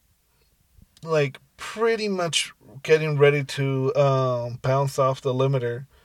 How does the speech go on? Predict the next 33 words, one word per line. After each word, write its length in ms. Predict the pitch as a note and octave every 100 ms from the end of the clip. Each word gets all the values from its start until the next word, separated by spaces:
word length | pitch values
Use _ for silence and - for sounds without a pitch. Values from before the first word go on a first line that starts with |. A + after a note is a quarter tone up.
| _ _ _
So 520 | - - C#3 C3 B2 _
we 140 | D3 D3
would 240 | D3+ C#3
tap 260 | - D#3+ -
the 100 | D3+
brake 360 | - D3 D3+
and 160 | D3+ C#3
just 320 | D3+ C#3 - _
kind 300 | - D#3+ D#3
of, 120 | C#3+
like, 220 | C#3+ C3+ C3 _ _ _ _ _ _ _
turn 440 | - - F#3+ F#3+ F3
the 120 | D#3
car 420 | - D#3+ D#3+ D3+
in 180 | D3 C#3+
as 180 | B2+ -
hard 400 | - E3+ F3+ E3
as 200 | C#3 C#3+
we 140 | C3+
could 520 | - D#3+ D3 C3+ B2+ - _ _ _ - - _ _ _ _ -
to 160 | D3
keep 460 | C#3 - F#3+ G3 -
that 220 | E3 D3+
momentum 640 | D3 C#3 D3+ E3 D3+ C#3+ D3
in. 160 | C#3+
And 160 | B2+ C3+
it's 260 | C#3+ -
like, 260 | D3 B2+ A2+ _
dude, 260 | D3 C#3 A#2
as 160 | G#2+
soon 360 | - - F#3 G#3+
as 220 | F3 -
you, 100 | C3+